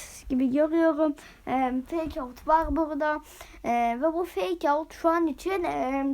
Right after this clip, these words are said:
çok olumsuz görünmüyor. Çünkü, e, bakın comp coin aşağısında kalmadı. E, hemen, e, üstüne çıktı geri yani seviyorlar.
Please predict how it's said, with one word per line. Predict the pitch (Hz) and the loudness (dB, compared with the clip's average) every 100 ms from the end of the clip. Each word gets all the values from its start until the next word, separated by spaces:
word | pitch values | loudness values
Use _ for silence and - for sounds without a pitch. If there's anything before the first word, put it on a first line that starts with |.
| - | -4
çok | 339 302 | -2 0
olumsuz | 269 262 - 370 294 | 0 -2 -8 -8 -6
görünmüyor. | 226 226 277 226 214 214 226 - | -6 -4 -4 -4 -4 -6 -8 -6
Çünkü, | 254 254 285 285 - - - | -6 -4 -6 -6 -10 -14 0
e, | 233 240 233 | 6 8 8
bakın | 240 247 240 | 8 6 4
comp | 277 339 370 | 8 8 8
coin | 427 427 | 2 2
aşağısında | 320 330 311 - 359 359 | 2 4 2 2 0 2
kalmadı. | - 359 571 359 247 220 208 - - - | 6 6 6 2 2 0 -6 -12 -20 -8
E, | 240 | -2
hemen, | 233 240 392 415 370 370 - | -2 2 4 6 4 2 0
e, | 294 294 302 | 0 0 0
üstüne | 330 - 403 392 370 | -2 0 0 4 2
çıktı | - 403 - 403 | 4 0 0 -2
geri | 330 269 226 220 | 4 4 4 0
yani | 226 214 214 220 | 0 0 -4 -8
seviyorlar. | 220 233 226 233 - 220 | -10 -12 -12 -12 -4 -4